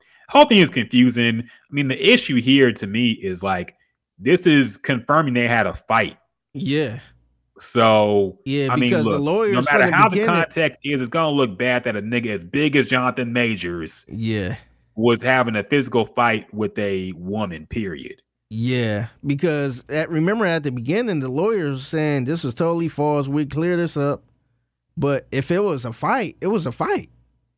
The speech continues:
Speaker 1: Mm-hmm.
Speaker 2: Like, unless you just talking about arguing, but the whole hospital thing, they seen the bruises and all that stuff, that's a fight. Like, that's a fight. Like, there's no way in hell you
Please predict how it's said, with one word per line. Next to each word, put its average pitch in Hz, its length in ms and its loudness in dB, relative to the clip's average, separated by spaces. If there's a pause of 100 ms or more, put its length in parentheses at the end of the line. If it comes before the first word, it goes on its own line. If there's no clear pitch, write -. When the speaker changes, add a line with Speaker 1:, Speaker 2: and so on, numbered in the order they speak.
Speaker 1:
Mm-hmm. 101 400 -10 (120)
Speaker 2:
Like, 170 220 -2
unless 180 360 -2
you 202 140 -8
just 175 200 -4
talking 180 240 -2
about 170 280 -2
arguing, 160 600 -2
but 139 280 -2 (480)
the 143 120 0
whole 190 260 -2
hospital 190 500 -2
thing, 190 600 -2
they 160 100 0
seen 165 260 -2
the 123 80 0
bruises 190 720 -2
and 170 160 -2
all 185 180 0
that 180 140 0
stuff, 202 320 -2
that's 233 220 -2
a 262 80 -8
fight. 403 360 -2 (1120)
Like, 143 240 0
that's 202 220 -2
a 147 100 -4
fight. 160 420 -2
Like, 147 260 -4
there's 180 300 -2
no 170 280 0
way 190 220 -2
in 170 100 -4
hell 165 460 0
you 143 280 -4